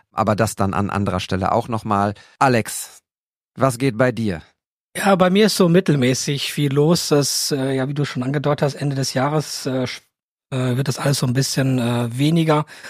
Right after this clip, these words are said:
Speaker 2: Normalerweise ist es bei mir im Job nicht so, da geht's eigentlich nochmal vor Weihnachten hoch her.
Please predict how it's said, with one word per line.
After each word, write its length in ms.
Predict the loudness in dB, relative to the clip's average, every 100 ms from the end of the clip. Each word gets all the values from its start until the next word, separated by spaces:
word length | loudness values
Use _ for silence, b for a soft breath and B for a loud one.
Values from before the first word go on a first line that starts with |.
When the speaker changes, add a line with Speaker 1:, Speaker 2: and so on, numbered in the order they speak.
| B
Speaker 2:
Normalerweise 520 | 2 4 6 6 4
ist 60 | 2
es 40 |
bei 100 | 0
mir 140 | 2 2
im 80 | 2
Job 240 | 0 0
nicht 160 | -2 0
so, 160 | 0
da 120 | 0
geht's 320 | -2 -6 -8 -4
eigentlich 160 | -2
nochmal 240 | 0 0 -2
vor 260 | -4 -2
Weihnachten 520 | 0 0 -4 -4 -2
hoch 260 | 0 -2 -2
her. 320 | 0 2 2